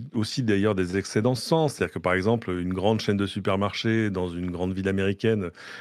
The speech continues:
rachetait le numéro deux ou le numéro trois du marché, euh, et on disait : « Ah ben non, c'est pas possible. »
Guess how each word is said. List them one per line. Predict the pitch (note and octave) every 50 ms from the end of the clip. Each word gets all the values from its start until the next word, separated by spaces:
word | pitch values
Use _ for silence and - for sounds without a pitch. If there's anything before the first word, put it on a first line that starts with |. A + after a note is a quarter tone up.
| - -
rachetait | - F2 F#2+ F#2+ - - - A2 A2 A2+ A2 G2
le | F#2+ F#2
numéro | F#2 F#2 F#2 F#2 F#2 F#2 G2 G2
deux | F#2+ G#2 A2
ou | A2 G#2 F#2+
le | F#2
numéro | F#2 F2+ F#2 F#2 F2+ F#2 F#2
trois | - - - G2
du | F2 F2+
marché, | F2+ F#2 F2+ - - C#3+ D#3 F3+ F#3 - - - - - - - - -
euh, | - F#2 F#2 F#2+ -
et | F#2+ F#2+ F#2
on | F#2 F2+
disait : « | F2+ F2+ A#2+ C3+
Ah |
ben | G#2+ F#2
non, | A2+ B2+
c'est | - -
pas | G2 F#2+
possible. » | F2+ A2 G#2 - - - E2+ -